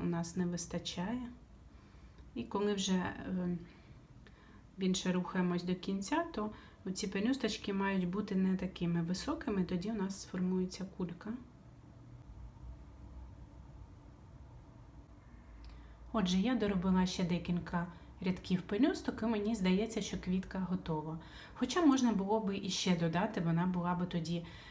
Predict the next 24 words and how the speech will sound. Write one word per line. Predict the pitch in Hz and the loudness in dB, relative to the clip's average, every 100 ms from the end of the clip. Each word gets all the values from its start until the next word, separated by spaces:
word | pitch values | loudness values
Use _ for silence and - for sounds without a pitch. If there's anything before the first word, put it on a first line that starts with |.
| - - - | -18 -18 -2
пишніша. | 208 208 180 165 156 - 165 170 - - | 2 4 4 4 4 0 -2 -2 -4 -6
Тобто | 180 175 214 | -4 -4 0
ви | 220 | 2
самостійно | 233 226 214 214 185 170 170 | 4 4 2 2 4 4 4
вирішуєте, | 175 214 247 - 190 185 | 4 2 2 2 0 2
на | 175 | 2
якому | 175 170 185 180 | 2 0 4 4
етапі | 180 240 269 202 | 4 2 0 0
вже | 196 | 0
припинити | 190 185 185 185 190 190 | 2 0 2 2 2 2
роботи | 185 170 180 185 | 0 2 0 0
над | 180 175 - - - - | 0 -2 -6 -18 -18 -6
квіткою. | 170 156 - 165 165 180 - - - - - | -4 -4 -4 -4 -2 -4 -10 -14 -14 -8 -4
Отак | 220 185 185 | 2 4 4
от | 185 | 0
вона | 180 180 | 2 2
виглядає. | 175 196 226 269 349 | 2 2 2 4 6
Варто | 240 240 226 | 6 4 2
зазначити, | 202 202 202 202 190 - 185 - - - | -2 0 2 0 0 -2 -2 -4 -14 -12
що | - 196 | -2 0
в | |
цьому | 190 208 196 190 | 2 2 4 4
варіанті, | 180 180 175 175 175 175 165 - - - - | 6 6 4 4 2 0 -2 -8 -18 -16 -4
а, | 175 175 170 170 170 | 0 0 2 0 0